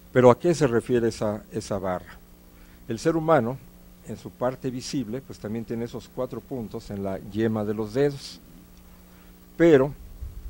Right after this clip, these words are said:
tenemos, como había hecho, el cuatro, tenemos cuatro extremidades. Cada cuatro extremidades tiene cinco elementos. De ahí surge nuestra base de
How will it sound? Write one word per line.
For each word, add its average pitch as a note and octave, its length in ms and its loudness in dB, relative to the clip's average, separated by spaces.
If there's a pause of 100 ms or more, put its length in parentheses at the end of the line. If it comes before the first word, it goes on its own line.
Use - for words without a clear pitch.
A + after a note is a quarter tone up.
(800)
tenemos, A#2+ 400 0
como A2 160 0
había A2 140 4
hecho, B2 260 -2
el A2 200 -6
cuatro, C3+ 500 4
tenemos A2+ 300 -6
cuatro A#2+ 360 -8
extremidades. A2 840 -12 (880)
Cada D3 200 6
cuatro C3+ 320 4
extremidades B2+ 640 0
tiene A#2+ 320 0 (320)
cinco C#3+ 580 -2
elementos. B2 680 -6 (800)
De A2 140 0
ahí A#2 140 2
surge C3 580 2 (340)
nuestra G2+ 380 -4
base A2+ 380 -2
de F#2 1000 -8